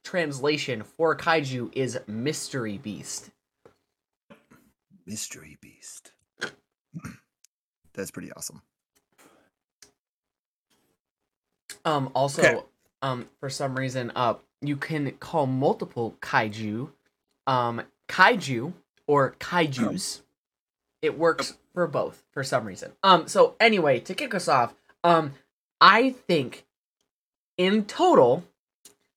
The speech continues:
Speaker 1: there is only two movies in the Jurassic Park slash World series that technically count as kaiju films.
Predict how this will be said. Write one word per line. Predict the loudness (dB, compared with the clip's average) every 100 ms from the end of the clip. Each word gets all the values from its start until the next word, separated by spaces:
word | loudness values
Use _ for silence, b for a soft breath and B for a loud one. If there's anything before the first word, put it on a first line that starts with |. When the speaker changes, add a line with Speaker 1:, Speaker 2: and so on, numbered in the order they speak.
| _ _ _
Speaker 1:
there | 2 6 6
is | 4
only | -2 -2 -6 -10
two | -4 -2 -2 -6 -10
movies | -10 -4 -2 -2 -4 -4 -6
in | -6 -4
the | -4
Jurassic | -4 -4 0 4 2 0 -10 -10 -6
Park | -2 -2 -4
slash | -2 -2 -2 -6
World | -2 0 2 -2 -6 -14
series | -12 -6 -4 -2 -4 -8 -12 _ _ _ _ _ _ _ _ _ -6
that | -4 -4 -6
technically | -4 -4 -4 -8 -8 -8 -10 -10
count | 2 2 2 -2 -6 4
as | 4 4 -4
kaiju | -2 -2 -2 -10
films. | -10 -14 -14 -18